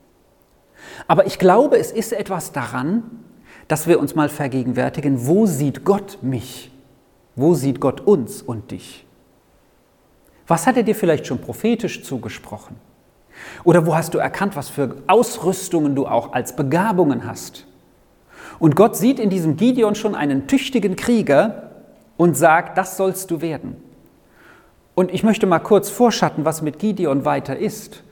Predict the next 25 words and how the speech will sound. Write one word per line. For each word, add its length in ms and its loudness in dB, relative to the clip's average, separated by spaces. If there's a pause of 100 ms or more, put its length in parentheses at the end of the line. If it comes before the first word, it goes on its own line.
(360)
Kurz 260 2
danach 340 2
tut 220 -8
dieser 300 -6
tüchtige 500 0
Krieger, 520 2 (540)
erhält 340 2
den 120 0
Auftrag, 680 0
einen 300 -2
Tempel 520 4 (260)
der, 180 4
des 260 -4
Götzen 400 2
von 200 -4
damals 500 0
zu 100 -10
vernichten, 480 -4
der 120 2
da 100 0
in 160 -2
der 140 -2
Nähe 320 0
war. 540 -2
Ja? 220 -2